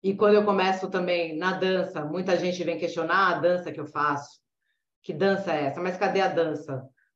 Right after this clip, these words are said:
Aí, é, por que que você não monta a Tennessee Williams, a margem da vida, que tem a, a menina coxa,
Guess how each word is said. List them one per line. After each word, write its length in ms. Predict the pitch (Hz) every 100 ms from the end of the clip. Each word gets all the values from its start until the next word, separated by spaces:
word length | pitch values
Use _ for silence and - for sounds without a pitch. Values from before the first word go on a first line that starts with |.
| _ _
Aí, 800 | 147 156 165 170 175 175 175 165
é, 520 | - 160 160 156 151
por 120 | - -
que 140 | 208
que 60 | 208
você 220 | 202 202
não 100 | 190
monta 280 | 190 196 180
a 80 |
Tennessee 340 | 185 180 180 180
Williams, 600 | 165 185 190 160 151 151
a 80 | 160
margem 320 | 160 151 170
da 120 | 165
vida, 400 | 143 160 170 151
que 120 | 151
tem 180 | 156 156
a, 300 | 143 139 123
a 180 | 123 151
menina 340 | 156 156 151
coxa, 540 | 160 156 147 - 123